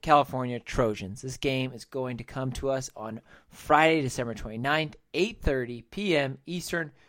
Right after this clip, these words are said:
Jerry's World. U S C is getting seven and a half.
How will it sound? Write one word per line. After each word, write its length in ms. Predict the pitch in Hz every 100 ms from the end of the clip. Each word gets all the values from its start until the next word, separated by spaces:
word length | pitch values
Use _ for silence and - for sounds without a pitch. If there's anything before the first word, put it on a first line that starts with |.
| _ _ 120
Jerry's 460 | - 233 202 139 127
World. 340 | 131 127 - _ - - - - - _ _ _ -
U 240 | 170 254
S 160 | 226 -
C 460 | - 185 151 156 - _ _ _ _ _ -
is 180 | 123 120 120
getting 520 | 175 180 190 190 180 -
seven 420 | - - 160 151
and 140 | 139
a 60 | 120
half. 280 | 101 67